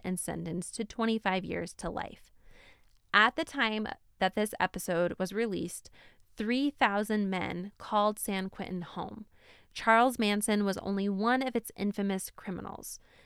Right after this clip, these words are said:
Johnny Cash was a regular, not only to write about San Quentin, but also to visit it and play for the convicts. It is the end of the line for many hardened criminals. When Adams entered San Quentin, he was just nineteen years old,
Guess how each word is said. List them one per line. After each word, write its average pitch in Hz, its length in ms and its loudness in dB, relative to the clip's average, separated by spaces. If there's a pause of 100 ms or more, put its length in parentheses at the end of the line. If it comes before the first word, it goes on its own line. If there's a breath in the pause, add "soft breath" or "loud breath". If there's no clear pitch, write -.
(180 soft breath)
Johnny 220 320 4
Cash 220 360 2
was 190 140 -2
a 175 80 0
regular, 233 540 4
not 208 180 0
only 185 220 -2
to - 240 -10
write 214 240 2
about 269 240 2
San 220 240 -4
Quentin, 208 320 -4
but - 120 -6
also 180 300 -2
to - 180 -6
visit 202 300 2
it 214 180 6
and 175 240 -4
play 180 380 -2
for 180 160 -6
the 170 80 -6
convicts. - 640 -10 (640 soft breath)
It 226 140 10
is 240 160 8
the - 160 4 (160)
end 285 300 4
of 269 60 0
the 277 100 2
line 185 560 -2
for 202 160 0
many 190 520 0 (100)
hardened 175 440 -4
criminals. - 680 -14 (600 soft breath)
When 233 220 2
Adams 302 500 6
entered 202 400 -2
San 196 240 -2
Quentin, 175 400 -6
he 202 160 -4
was 208 160 2
just - 220 -6
nineteen 196 420 -2
years 208 340 -2
old, - 280 -4